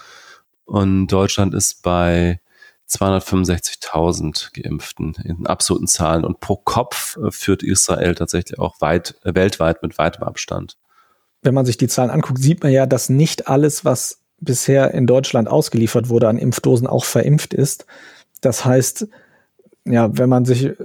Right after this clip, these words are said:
Speaker 2: sonst immer so einbildet, ja, was, was können die Deutschen, irgendwie Autos bauen und Logistik, also zumindest mit der Logistik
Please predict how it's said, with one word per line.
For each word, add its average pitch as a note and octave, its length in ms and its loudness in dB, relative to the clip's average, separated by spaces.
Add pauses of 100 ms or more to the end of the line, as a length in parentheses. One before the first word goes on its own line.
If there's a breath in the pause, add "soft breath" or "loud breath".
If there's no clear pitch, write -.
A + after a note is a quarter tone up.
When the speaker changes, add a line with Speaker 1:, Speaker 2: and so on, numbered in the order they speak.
(180)
Speaker 2:
sonst D3 280 2
immer C#3+ 180 2
so B2+ 120 4
einbildet, C#3 520 4
ja, B2+ 240 4
was, C3 460 -2
was C3+ 260 -4
können C#3+ 200 2
die C#3 100 4
Deutschen, C#3+ 380 2
irgendwie B2+ 200 0
Autos B2+ 280 0
bauen B2+ 200 2
und C3 120 -2
Logistik, C#3 560 2
also B2+ 180 0
zumindest C3+ 300 -2
mit B2+ 100 4
der B2 80 6
Logistik B2+ 580 2